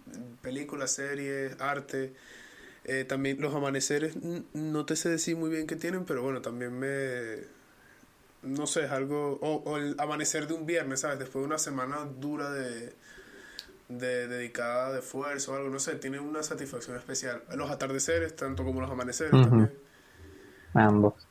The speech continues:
Speaker 1: Son como momentos en los que, en, en los que, no sé, el,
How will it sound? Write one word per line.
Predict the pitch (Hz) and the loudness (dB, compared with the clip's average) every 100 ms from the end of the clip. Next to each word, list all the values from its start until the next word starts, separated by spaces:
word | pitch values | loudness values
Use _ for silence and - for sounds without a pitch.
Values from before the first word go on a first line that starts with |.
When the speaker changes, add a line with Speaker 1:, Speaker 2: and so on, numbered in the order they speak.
| - | -8
Speaker 1:
Son | - 160 156 | -4 -4 -4
como | 175 196 | -4 -2
momentos | 165 147 147 175 180 | -2 -4 -4 -4 -2
en | 180 160 | -4 -4
los | 156 | -6
que, | 165 143 131 123 123 | -4 -4 -4 -6 -8
en, | 131 127 127 - - | -10 -10 -10 -14 -16
en | 139 | -8
los | 151 | -8
que, | 151 156 | -6 -8
no | 143 165 | -4 -4
sé, | 165 | -2
el, | 214 147 135 135 135 | -4 -4 -8 -8 -8